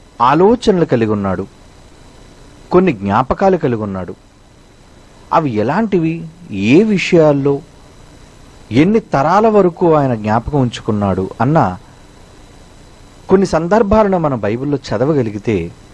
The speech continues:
అది మంచే గాని, చెడే గాని, దేవుని మదిలో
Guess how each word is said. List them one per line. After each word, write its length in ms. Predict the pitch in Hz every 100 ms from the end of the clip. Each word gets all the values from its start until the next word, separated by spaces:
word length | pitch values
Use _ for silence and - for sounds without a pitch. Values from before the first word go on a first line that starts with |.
| - - - - - -
అది 160 | 131 139
మంచే 500 | 143 165 226 - 220
గాని, 420 | 165 117 107 117 - - - -
చెడే 260 | 170 165 202
గాని, 400 | 156 107 95 101 - - - - - - - -
దేవుని 580 | 101 151 185 233 240 226
మదిలో 640 | 139 120 123 147 117 87